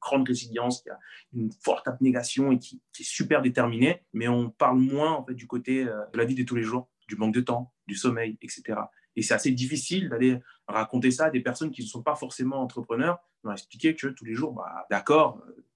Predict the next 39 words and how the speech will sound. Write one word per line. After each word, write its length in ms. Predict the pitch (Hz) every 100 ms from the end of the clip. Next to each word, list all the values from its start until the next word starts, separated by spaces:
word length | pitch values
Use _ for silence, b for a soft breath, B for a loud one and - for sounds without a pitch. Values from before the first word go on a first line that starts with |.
| -
il 100 | -
y 20 |
a 60 | 92
des 100 | 104
avantages 420 | 98 107 123 113
à 40 |
être 120 | 104
entrepreneur, 720 | 107 - - 110 117 143 156
la 80 | 98
liberté, 440 | 98 104 110 - 127
et 40 |
cetera, 420 | - - 104 143
mais 280 | 131 135 151 _ _ _
il 60 | -
y 40 |
a 260 | 98 117 95
le, 280 | 90 - -
le, 180 | - - -
le 60 |
revers 260 | 95 104 113
de, 180 | 107 98
de, 140 | 95
de 120 | 92
la 100 | 92
médaille, 240 | 92 101 170
c'est 160 | -
que 100 | 85
t'es 180 | - -
fatigué 320 | - - -
tout 120 | - 95
le 40 |
temps, 280 | 123 127 - -
t'as 60 |
des 80 | -
cernes 320 | - - - 196
tout 80 |
le 60 | _
temps, 320 | - 143 147
tu 180 | - -